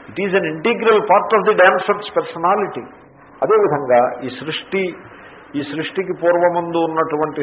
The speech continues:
సృజన శక్తి, ఆ రెండూ కూడా సృష్టికర్త కంటే ఏనాడు, అంటే పూ-, సృష్టికి పూర్వముందు కానీ సృష్టి తర్వాత కానీ ఏనాడు భిన్నంగా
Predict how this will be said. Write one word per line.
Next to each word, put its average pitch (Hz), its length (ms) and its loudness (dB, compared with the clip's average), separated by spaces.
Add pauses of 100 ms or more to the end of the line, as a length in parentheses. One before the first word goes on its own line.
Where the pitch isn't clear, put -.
సృజన 143 340 0 (160)
శక్తి, 147 360 -4 (600)
ఆ - 100 -10
రెండూ 165 280 -2
కూడా 175 320 2 (680)
సృష్టికర్త 151 800 -2
కంటే 143 340 -4 (220)
ఏనాడు, 156 520 4 (240)
అంటే 139 180 -2
పూ-, 127 220 -8
సృష్టికి 120 500 -12
పూర్వముందు 196 440 0
కానీ 170 280 -2 (140)
సృష్టి 139 320 -12
తర్వాత 185 320 6 (100)
కానీ 135 200 2 (100)
ఏనాడు 147 440 4 (180)
భిన్నంగా 131 460 0